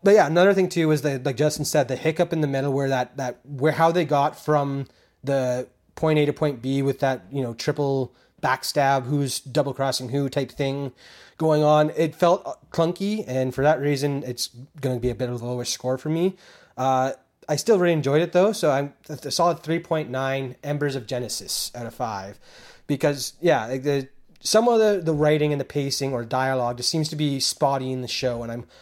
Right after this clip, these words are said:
I'm hoping going forward we'll see, uh, you know, some more consistency at least. But, uh, again, this episode made me question what,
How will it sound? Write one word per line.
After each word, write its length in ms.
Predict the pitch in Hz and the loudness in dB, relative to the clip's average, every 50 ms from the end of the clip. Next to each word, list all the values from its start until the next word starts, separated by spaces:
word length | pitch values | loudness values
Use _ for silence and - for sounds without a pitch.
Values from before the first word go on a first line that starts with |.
| - _ | -14 _
I'm 80 | - 147 | -2 0
hoping 220 | 180 185 202 185 | 2 4 4 4
going 240 | 156 156 160 151 147 | 4 4 2 2 0
forward 340 | - - 143 139 143 135 123 | -2 -2 -2 0 0 0 -2
we'll 100 | 120 127 | -4 -4
see, 480 | 117 - - 139 131 123 123 127 131 - - | -4 -4 -4 -2 -2 -2 -2 -4 -6 -10 -14
uh, 80 | - - - _ - | -20 -20 -18 _ -6
you 100 | 160 139 | -4 -2
know, 280 | 127 120 120 117 113 - _ _ _ _ _ | -2 -4 -4 -6 -10 -14 _ _ _ _ _
some 180 | - - 156 | -4 -2 0
more 260 | 156 156 151 143 151 151 | 2 2 0 0 -2 -6
consistency 880 | - - 147 - - - 156 139 - - 123 - - - 104 98 98 98 _ | -6 -6 -6 -4 -4 -4 -4 -4 -4 -6 -6 -4 -4 -6 -6 -10 -16 -18 _
at 180 | 110 117 - 117 | -18 -18 -14 -14
least. 380 | 110 98 95 - - - - - - - - - - _ - | -12 -10 -6 -6 -6 -6 -6 -12 -20 -20 -20 -20 -20 _ -6
But, 260 | 131 135 135 127 - | -4 -4 -2 -2 -2
uh, 120 | 143 131 127 | -2 0 0
again, 360 | 143 139 120 - 147 123 117 113 | -2 -2 -2 -2 -2 -2 -2 -4
this 160 | 131 - - | -4 -4 -4
episode 280 | 131 - - - 135 | -4 -4 -2 -2 -2
made 160 | 127 135 131 127 | 0 0 0 0
me 220 | 127 123 123 123 _ _ _ _ | -2 -2 -4 -6 _ _ _ _
question 400 | - - 143 131 - - 127 120 | -4 -2 -2 -2 -4 -6 -8 -6
what, 200 | 117 139 139 - | -4 -4 -4 -4